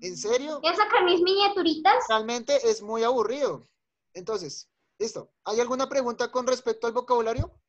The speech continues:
Speaker 1: ¿O todo está claro? ¿It's clear?
Speaker 2: Está claro.
Speaker 1: It's clear, yes?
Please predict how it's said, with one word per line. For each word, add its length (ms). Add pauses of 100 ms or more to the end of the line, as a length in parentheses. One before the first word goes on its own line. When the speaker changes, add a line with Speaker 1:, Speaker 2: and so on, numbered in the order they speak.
(160)
Speaker 1:
¿O 120
todo 120
está 180
claro? 300 (120)
¿It's 160
clear? 340 (640)
Speaker 2:
Está 640 (560)
claro. 540 (240)
Speaker 1:
It's 160
clear, 360
yes? 420